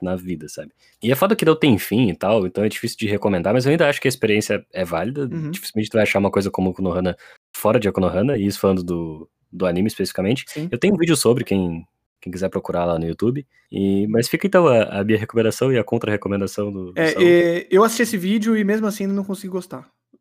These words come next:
Speaker 2: do, do anime.
Speaker 1: É justo.
Speaker 2: A Konohana é um mangá que eu gosto muito, é um mangá que o Henrique gosta muito, ah, vamos esperar a Nippon publicar no Brasil, eles já anunciaram, e com certeza a gente vai comentar por aqui em, em algum momento.
Speaker 1: Com certeza.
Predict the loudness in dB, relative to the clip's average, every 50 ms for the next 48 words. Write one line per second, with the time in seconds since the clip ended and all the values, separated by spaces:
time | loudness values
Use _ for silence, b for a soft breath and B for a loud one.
0 | _ -16 -14 -10 -10 -10 -10 -10 -14 -16 -8 -8 -6 -6 -4 -4 -4 -4 -4 -2
1 | 0 2 2 4 4 4 4 2 2 0 -2 -2 -2 0 0 2 2 2 2 2
2 | 2 2 0 0 0 -2 0 0 0 0 0 0 0 0 0 0 0 0 -2 -2
3 | -2 -2 -2 -2 -2 -2 -2 -2 -2 -2 -4 -4 -4 -2 -2 -2 0 0 0 0
4 | 2 2 2 2 2 2 0 0 0 -2 -2 -2 0 0 0 0 0 -2 -2 -2
5 | -2 -6 -8 -8 -8 -4 -2 -2 -2 -2 -2 -2 2 2 4 4 4 2 -2 -6
6 | -6 -6 -6 -6 -6 -4 -2 2 2 2 2 2 0 -4 b b b b _ _
7 | _ _ 0 2 4 4 2 2 2 0 0 0 2 2 2 2 2 0 0 -2
8 | -2 -2 -2 -4 -4 -4 -4 -2 -4 -4 -4 -6 -8 -8 -8 -8 -10 -8 _ -4
9 | -4 -2 -2 0 0 0 0 -2 -4 -6 -6 -8 -8 -8 -10 -14 -14 -14 -14 -14